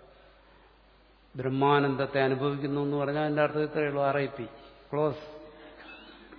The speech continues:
അങ്ങനെ ആരെങ്കിലും പറയുന്നെങ്കിൽ മനസ്സിലായിക്കോളും,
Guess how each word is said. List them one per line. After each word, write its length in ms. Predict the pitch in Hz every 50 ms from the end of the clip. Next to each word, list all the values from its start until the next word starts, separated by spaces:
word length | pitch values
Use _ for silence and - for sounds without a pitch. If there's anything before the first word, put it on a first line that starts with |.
| - - - - - - - - - - - - - - - - - - _ _ - - _ - - - - - - _ _ _ - - _ _ _ - _ _ _ _ - - - - - - - - - - - - - - -
അങ്ങനെ 200 | 143 135 139 143
ആരെങ്കിലും 420 | 139 139 151 160 170 170 180 185 170
പറയുന്നെങ്കിൽ 540 | 165 160 160 160 156 156 160 160 160 165 190
മനസ്സിലായിക്കോളും, 920 | 160 147 143 139 151 143 143 143 139 135 123 123 131 131 131 139 160 160